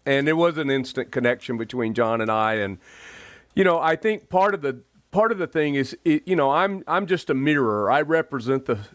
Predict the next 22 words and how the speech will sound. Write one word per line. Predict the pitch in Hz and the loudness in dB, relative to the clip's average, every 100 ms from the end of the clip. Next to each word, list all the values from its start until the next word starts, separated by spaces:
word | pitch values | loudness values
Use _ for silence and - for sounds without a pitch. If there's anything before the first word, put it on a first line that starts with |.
| - | -2
the, | 113 104 101 - | 0 0 0 -2
the | 117 113 | -2 -2
seven | - 165 151 147 135 | 0 2 2 0 -2
Feeding | 123 143 127 123 | -2 -2 0 0
America | 113 110 113 110 | 2 0 -2 -6
food | - 123 98 | -2 -2 0
banks, | 92 92 - 110 | -2 -4 -4 0
right? | 110 123 - _ _ _ _ _ _ | 2 0 -4 _ _ _ _ _ _
And | 139 139 131 131 131 - _ | 2 2 2 0 -4 -8 _
I | 127 139 | -2 0
think | 226 226 | 0 -2
one | 165 170 196 | 0 2 2
of | |
the | 170 | 0
things | 147 151 139 | 0 -2 0
that | 123 - | -2 -2
caught, | 160 147 - _ | 0 0 0 _
John, | 143 139 143 139 120 | 0 2 2 0 0
caught | 156 147 - | 2 2 0
your | 143 151 | -2 0
attention | 135 165 156 - 117 107 - | 0 -2 -2 0 -2 -4 -4
was | 120 120 117 117 117 - | 0 2 2 0 -4 -6